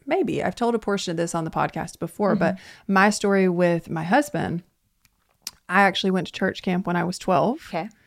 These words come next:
Speaker 1: And I met this guy there. We became friends. We, he was older than I was. We lost touch. And then years later, I was eighteen.
Speaker 2: Mm-hmm.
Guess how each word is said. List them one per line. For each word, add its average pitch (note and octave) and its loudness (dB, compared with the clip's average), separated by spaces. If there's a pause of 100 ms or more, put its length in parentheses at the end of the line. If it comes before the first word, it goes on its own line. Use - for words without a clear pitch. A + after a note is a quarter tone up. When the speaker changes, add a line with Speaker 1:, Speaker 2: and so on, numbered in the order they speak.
(280)
Speaker 1:
And F3 -2
I E3+ 0
met F#3+ 2
this G3+ -2
guy F3 2
there. F3 0
We G#3 4
became G3+ 2
friends. F#3 0 (420)
We, F#3+ 4
he G3+ 2
was A3+ 2
older F#3+ 4
than F#3+ 2
I F3 2
was. F3 2
We D3+ -4
lost F#3 0
touch. - -2 (320)
And F#3 2
then F#3 4 (380)
years G#3+ 0
later, F#3 2
I F#3+ 2
was F3+ -2
eighteen. G3 0
Speaker 2:
Mm-hmm. F#3+ -6